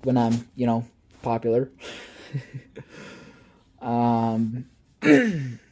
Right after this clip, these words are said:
so, yeah. Recap, the YouTube channel is no more. I'll still upload to Facebook when I can. Um, going for a possible name change as well. Gonna do Twitch as well.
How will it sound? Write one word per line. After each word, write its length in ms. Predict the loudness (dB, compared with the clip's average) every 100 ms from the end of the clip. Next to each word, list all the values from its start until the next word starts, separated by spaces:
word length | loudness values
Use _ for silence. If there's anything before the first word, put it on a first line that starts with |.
| -18
so, 720 | 0 4 6 6 4 2 -2 4
yeah. 380 | 8 8 6 0 -20 -20 -20 -20 _ _ _ -20 2
Recap, 580 | 6 6 6 8 8 4 _ _ -8
the 280 | 0 2 2
YouTube 200 | 0 0
channel 340 | 2 4 6
is 140 | 4 4
no 120 | 2
more. 420 | 4 4 4 2
I'll 120 | -2 0
still 280 | 4 6
upload 380 | 6 4 4 2
to 60 | 2
Facebook 640 | 0 0 0 2 2 2 -6
when 120 | -6 -4
I 40 |
can. 540 | -2 0 2 0 -2 -8 _ -20 -20 _ -2
Um, 720 | 2 4 4 4 2 -2 -6 -12 -10 -10 -4
going 280 | 2 4 4
for 180 | 4 4
a 40 |
possible 420 | 4 0 0 0 2
name 300 | 2 0 0
change 320 | 0 0 -2
as 100 | 0
well. 360 | 2 4 2 -4 -4
Gonna 200 | -2 0
do 200 | 2 0
Twitch 680 | -2 2 4 4 0 -10 -14 -8
as 160 | -4 2
well. 440 | 4 4 0